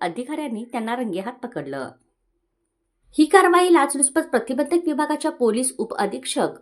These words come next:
वैष्णवी पाटील यांच्या मार्गदर्शनाखाली पोलीस निरीक्षक बापू साळुंके, सहाय्यक पोलीस उपनिरीक्षक सुनील मोरे, पोलीस हवालदार सुनील घोसाळकर, संदीप काशीत, पोलीस नाईक सचिन पाटील,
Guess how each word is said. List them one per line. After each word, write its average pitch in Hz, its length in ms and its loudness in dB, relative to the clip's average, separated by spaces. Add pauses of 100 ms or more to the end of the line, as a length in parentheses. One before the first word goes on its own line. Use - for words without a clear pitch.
(100)
वैष्णवी 214 540 4
पाटील 320 320 0
यांच्या 311 240 0
मार्गदर्शनाखाली 233 880 -2
पोलीस 233 440 2
निरीक्षक 269 380 -4
बापू 214 400 -6
साळुंके, 240 720 -4 (440)
सहाय्यक 311 440 -2
पोलीस 262 320 2
उपनिरीक्षक 269 640 -4
सुनील 233 360 -2
मोरे, 262 280 0
पोलीस 240 500 -2
हवालदार 233 400 -4
सुनील 233 420 -4
घोसाळकर, 202 580 -4 (640)
संदीप 302 460 0
काशीत, 339 280 0 (120)
पोलीस 247 340 0
नाईक 285 220 -2 (260)
सचिन 208 380 -10
पाटील, 208 400 -6